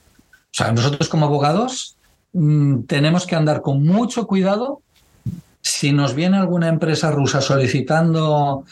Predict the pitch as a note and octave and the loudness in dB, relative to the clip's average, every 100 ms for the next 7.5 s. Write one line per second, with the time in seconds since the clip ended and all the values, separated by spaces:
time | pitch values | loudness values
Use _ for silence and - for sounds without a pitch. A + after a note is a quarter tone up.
0 | - _ - D3+ C#3 C#3 C3+ D3 - C#3 | -20 _ -2 0 2 2 2 0 0 0
1 | C3 D3 G#3+ C4+ - _ - - _ - | 2 2 0 -2 -10 _ -20 -20 _ -4
2 | E3 D3 D3+ C#3+ G3 F#3 G3 G#3+ F3+ D#3 | 0 0 0 0 2 0 0 -2 -2 -2
3 | F#3+ F#3+ F#3+ F#3+ F3+ E3+ E3+ D#3+ D#3+ A#3 | 0 2 2 0 -2 -2 -2 0 0 0
4 | G#3+ E3+ D#3+ D3 D3 C#3 C3 A#2 B2 C#3+ | 2 2 0 0 2 2 2 0 2 2
5 | D#3+ F3 D3+ D3+ D3 F3 - G3 - - | 2 2 0 0 0 0 2 0 -2 -12
6 | - C#3+ D3 D#3+ D#3 D3+ E3+ E3+ D#3 C#3+ | -8 -2 2 2 2 0 0 0 0 0
7 | - F3 F#3 A#3 A#3+ | 0 0 2 0 -4